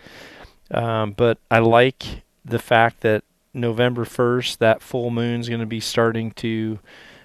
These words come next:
um, you know, starting to go away. It won't be quite as full, won't be full during the middle of the night either. So we're gonna have a very, very good first few weeks of November this year.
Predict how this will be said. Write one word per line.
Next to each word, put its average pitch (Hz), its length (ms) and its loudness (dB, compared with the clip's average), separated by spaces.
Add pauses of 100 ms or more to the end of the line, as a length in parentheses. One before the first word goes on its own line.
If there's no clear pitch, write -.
(120)
um, 104 640 -4 (120)
you 117 140 -6
know, 107 100 -4
starting 127 460 2
to 113 60 -8
go 123 160 0
away. 117 400 4
It 127 80 0
won't 110 180 -4
be 117 120 -8
quite 123 320 2
as 113 140 -6
full, 123 380 -2
won't 117 180 -4
be 117 100 -6
full 117 360 -4
during 117 260 -4
the 110 60 -4
middle 117 220 -4
of 110 60 -8
the 113 80 -4
night 113 300 -2
either. 123 460 -6
So 104 540 -4
we're 127 220 -6
gonna 123 220 -2
have 110 540 0
a - 100 -4
very, 117 540 0
very 113 440 0
good 117 540 -4
first - 560 -8 (160)
few 127 340 -10
weeks 117 380 -6
of 117 220 -6
November 117 500 -2
this 110 300 -8
year. 107 340 -4